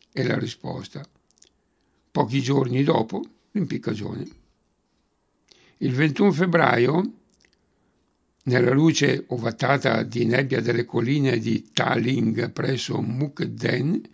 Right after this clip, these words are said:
in Manciuria, gli avamposti russi vedono avanzare la massa urlante degli assalitori.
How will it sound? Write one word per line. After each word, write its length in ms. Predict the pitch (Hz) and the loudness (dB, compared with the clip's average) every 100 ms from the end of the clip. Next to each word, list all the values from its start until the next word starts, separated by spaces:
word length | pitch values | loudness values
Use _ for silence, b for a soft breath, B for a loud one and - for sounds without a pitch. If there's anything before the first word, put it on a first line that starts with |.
| b b | b b
in 140 | - | 0
Manciuria, 680 | 131 135 151 180 170 156 175 - b b b b | 2 2 2 4 4 4 0 -4 b b b b
gli 120 | - 180 | 2 2
avamposti 640 | 185 196 151 240 151 180 | 4 2 2 0 2 4
russi 420 | 190 196 - 170 | 4 2 2 2
vedono 440 | 156 165 156 156 | 4 2 2 0
avanzare 540 | 151 143 139 135 147 143 | 0 0 0 0 0 2
la 140 | 131 | 2
massa 440 | 131 139 - 131 127 | 2 0 0 -2 -2
urlante 680 | 120 113 113 143 117 123 | -2 0 0 0 -2 -2
degli 260 | 120 135 143 | -2 -2 -2
assalitori. 880 | 127 - 139 139 - - 113 135 | -4 -2 -2 -4 -4 -4 -4 -4